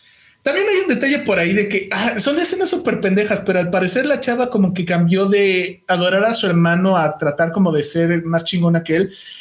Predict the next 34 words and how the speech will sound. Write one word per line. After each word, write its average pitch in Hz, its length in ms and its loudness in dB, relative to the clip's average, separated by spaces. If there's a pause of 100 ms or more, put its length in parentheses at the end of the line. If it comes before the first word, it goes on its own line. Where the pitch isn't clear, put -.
(260)
porque 190 560 0
el 180 100 0
hermano, 226 560 0 (240)
güey, 220 240 -2 (320)
odio 254 320 2
decir 233 260 0
esto, 240 200 0
suena 285 260 0
tan 254 160 0
estúpido. 175 580 0 (360)
El 214 180 0
hermano, 294 460 0
uno 294 160 2
de 233 100 2
sus 190 240 0
grandes 240 480 0
atributos, 180 600 0
literalmente 240 520 0
como 214 220 0
de 190 80 2
su 190 160 0
skill 269 380 -2
set, - 280 -2 (500)
una 240 180 2
de 277 80 2
las 214 180 -2
tres 240 220 -2
cosas 262 280 0
que 214 120 -2
tiene 226 220 0
a - 20 2
su 226 160 -2
favor 180 320 0
es - 340 -6